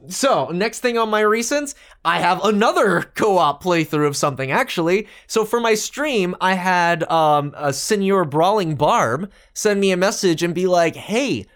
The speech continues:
so would you wanna do a co-op stream of Dead Rising three?" And I'm like, "I mean, I never got to play it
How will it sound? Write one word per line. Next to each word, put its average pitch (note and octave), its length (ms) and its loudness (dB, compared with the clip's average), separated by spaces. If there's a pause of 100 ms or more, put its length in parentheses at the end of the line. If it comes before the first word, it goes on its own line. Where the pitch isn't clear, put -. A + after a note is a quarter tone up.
so F3 420 0
would D#3+ 280 -2
you C4+ 160 0
wanna D#4 220 0
do A#3 200 -2
a G3+ 60 2
co-op F3 380 0
stream A3 340 -4
of A#2+ 180 -2
Dead D3+ 240 0
Rising D3+ 540 2
three?" E3 540 -2 (1040)
And F#3 180 -2
I'm F#3+ 280 0
like, E3+ 540 2 (540)
"I G#3 160 0
mean, G3 300 2
I E3+ 160 2
never D#4+ 260 2
got E3+ 220 0
to E3 80 -2
play - 300 2
it D#4 220 0